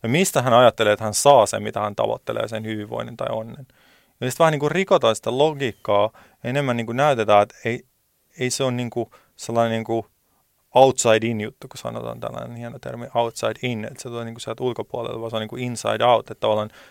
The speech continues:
sä tuot fiiliksen, sä tuot mielentilan siihen hommaan, mitä sä oot tekemässä. Ja potentiaalisesti niinku hyvinvointi ja onni ja kaikki on niinku koettavissa milloin tahansa.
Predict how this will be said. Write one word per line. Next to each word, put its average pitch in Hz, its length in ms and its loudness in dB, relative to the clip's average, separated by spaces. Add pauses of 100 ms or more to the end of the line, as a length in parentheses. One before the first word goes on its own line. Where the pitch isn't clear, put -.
sä 135 200 0
tuot 127 280 2
fiiliksen, 113 600 -4
sä 123 140 -4
tuot 113 200 0
mielentilan 110 640 -2
siihen 107 200 -10
hommaan, 107 380 -2
mitä 113 140 -12
sä - 120 -10
oot - 120 -12
tekemässä. 120 580 -8 (560)
Ja 107 160 2 (100)
potentiaalisesti 110 840 0
niinku 107 360 -6 (280)
hyvinvointi 110 680 0
ja 101 120 2
onni 113 420 -2
ja 107 160 -2 (220)
kaikki 131 340 -2
on 110 80 -4
niinku 107 280 -12 (160)
koettavissa 123 500 -4
milloin 117 200 -6
tahansa. 110 480 -8